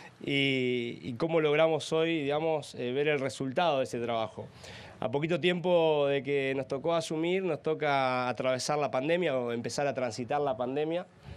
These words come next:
Y fueron momentos dificilísimos y duros para toda la población. Y sobre todo para aquellas personas que en situación de encierro les tocaba transitar por el virus sin saber qué les iba a pasar porque no había vacuna.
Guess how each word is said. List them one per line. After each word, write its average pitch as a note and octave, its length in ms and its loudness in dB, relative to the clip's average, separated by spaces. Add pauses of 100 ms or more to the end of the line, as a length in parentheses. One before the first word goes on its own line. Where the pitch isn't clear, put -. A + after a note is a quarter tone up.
(520)
Y B2+ 100 -4
fueron E3+ 220 0
momentos D#3+ 500 0
dificilísimos D#3 960 -2
y A#2 260 -4
duros D#3+ 280 0
para A#2 260 -2
toda D#3 360 2
la A2+ 140 -4
población. C3+ 680 -4 (800)
Y - 60 -10
sobre C3+ 240 0
todo F3 180 4
para D#3+ 140 2
aquellas C#3+ 240 -4
personas D#3 440 0
que A#2+ 460 -2
en A2 60 -6
situación C3 420 -4
de C#3+ 80 0
encierro E3 420 0
les D3+ 140 0
tocaba D3 340 0
transitar C3 460 0
por C#3+ 120 4
el C#3 140 2
virus F3 340 2
sin - 320 -6
saber C#3+ 300 0
qué C#3+ 140 -2
les C3+ 100 -2
iba C#3+ 100 0
a B2+ 40 -4
pasar D3+ 320 -2
porque B2 260 -6
no B2+ 100 -2
había C3 200 0
vacuna. D#3+ 520 -2